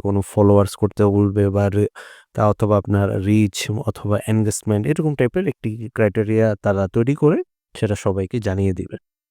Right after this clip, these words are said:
তো Facebook-এ যাদের হচ্ছে এই, আহ, ভিডিও ট্যাব নিয়ে যাদের কোশ্চেন ছিল, তো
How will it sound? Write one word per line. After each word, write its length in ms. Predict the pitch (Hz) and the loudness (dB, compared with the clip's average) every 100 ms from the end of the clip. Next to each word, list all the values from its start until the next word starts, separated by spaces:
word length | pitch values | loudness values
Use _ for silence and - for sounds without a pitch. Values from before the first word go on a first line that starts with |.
| _ _ _ _ _ _ _ | _ _ _ _ _ _ _
তো 120 | 143 139 151 - _ _ _ - | 6 8 8 4 _ _ _ -8
Facebook-এ 600 | 120 117 120 123 135 127 | -2 -2 2 2 4 2
যাদের 480 | 110 104 104 113 113 107 | 2 0 2 2 4 2
হচ্ছে 480 | 107 101 - 120 110 110 - - - | 0 -2 -6 0 0 0 -2 -8 -6
এই, 200 | 107 104 104 - _ _ _ _ _ | -4 -4 -6 -12 _ _ _ _ _
আহ, 220 | 95 92 92 | -4 -2 -2
ভিডিও 340 | 95 113 110 120 | 2 4 8 6
ট্যাব 240 | - 107 104 | 6 2 2
নিয়ে 200 | 107 110 | 4 4
যাদের 420 | 104 98 98 104 104 98 _ _ | 4 0 2 2 0 -4 _ _
কোশ্চেন 360 | - - - 110 | -4 -2 -2 -2
ছিল, 240 | - 113 107 185 - _ _ _ _ | 0 0 0 -2 -6 _ _ _ _
তো 60 | _ | _